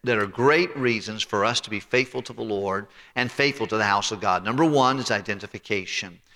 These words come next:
You want to do it because you want to identify, first of all, with Christ, because the church is the Lord. It's not mine, it's not yours. And when you get involved in the local church, you're teaming up with the Lord Jesus, the Lord of the church.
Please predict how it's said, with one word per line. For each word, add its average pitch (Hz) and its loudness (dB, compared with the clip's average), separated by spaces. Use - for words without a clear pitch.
You 117 0
want 123 4
to 120 2
do 131 4
it 147 2
because 120 2
you 117 0
want 117 -2
to 117 0
identify, 113 2
first 113 0
of 135 -4
all, 139 6
with 151 -4
Christ, 156 0
because 104 0
the 92 -8
church - 2
is 127 -2
the 127 -4
Lord. 110 0
It's - -10
not 98 0
mine, 139 4
it's - -8
not 104 -2
yours. 120 0
And 104 -4
when 101 -10
you 98 -8
get 135 4
involved 175 6
in 180 -4
the 170 -2
local 165 2
church, - -2
you're 101 4
teaming 151 0
up 147 2
with 120 0
the 123 0
Lord 113 0
Jesus, 110 -2
the 113 -8
Lord 107 0
of 104 -6
the 95 -16
church. - -6